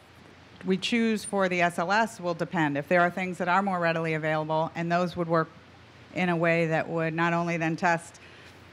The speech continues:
the, uh, crew vehicle, but part of the rocket as well,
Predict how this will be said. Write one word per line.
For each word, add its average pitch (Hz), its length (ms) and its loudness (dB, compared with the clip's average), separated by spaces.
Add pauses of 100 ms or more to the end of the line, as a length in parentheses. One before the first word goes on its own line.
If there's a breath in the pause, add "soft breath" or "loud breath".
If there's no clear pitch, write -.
(200)
the, 170 300 0
uh, 151 300 0 (120)
crew 226 160 4
vehicle, 170 580 2 (300)
but 175 200 4
part 180 200 4
of 160 40 -4
the 165 60 -2
rocket 165 300 2
as 160 160 -4
well, 170 320 4